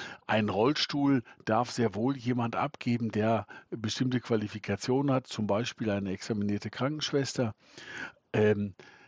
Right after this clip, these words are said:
es gibt, äh, Bandagen, die dürfen von Sanitätsfachangestellten abgegeben werden. Äh, es gibt, ähm, äh, Hilfsmittel,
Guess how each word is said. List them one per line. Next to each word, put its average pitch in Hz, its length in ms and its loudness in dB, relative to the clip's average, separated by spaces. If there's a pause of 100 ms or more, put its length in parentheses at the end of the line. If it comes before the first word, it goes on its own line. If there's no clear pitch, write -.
(160)
es 110 180 0
gibt, - 380 -4 (140)
äh, 113 180 2
Bandagen, 120 720 2
die 123 160 -6
dürfen 127 400 2
von 107 260 0
Sanitätsfachangestellten 139 1400 0
abgegeben 120 720 0
werden. 110 400 2 (440)
Äh, 120 240 -2
es - 160 -6
gibt, - 460 -6
ähm, 107 580 -4 (200)
äh, 117 280 -4
Hilfsmittel, 131 640 2